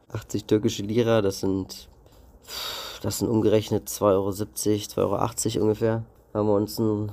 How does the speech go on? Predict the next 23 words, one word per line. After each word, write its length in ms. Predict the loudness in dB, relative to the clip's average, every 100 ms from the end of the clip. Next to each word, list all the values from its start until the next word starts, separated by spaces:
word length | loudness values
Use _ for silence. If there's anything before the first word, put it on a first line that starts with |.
| -10
haben 140 | -2 2
wir 80 |
uns 160 | 2 4
ein 120 | 4
Wein, 200 | 6 6
eine 60 | 4
Flasche 320 | 0 -2 2
Wein 200 | 2 4
jeweils 340 | 4 2 0
geholt. 380 | 0 2 2 -2 _ _ _ -2
Und 500 | 2 2 0 -4 -2
mega 280 | 4 8 8
gut. 340 | 6 0 -2
Also, 560 | -4 -2 0 0 2 -2 -8 _ _ 0
wir 100 | 2
lassen 260 | 2 2
den 120 | 0 2
Tag 200 | -2 0
heute 180 | -2
sehr 160 | 4 4
entspannt 380 | 4 0 0 2
durchlaufen. 560 | 0 4 2 2 -6 -8 _ _ -10 4
Ja, 300 | 6 6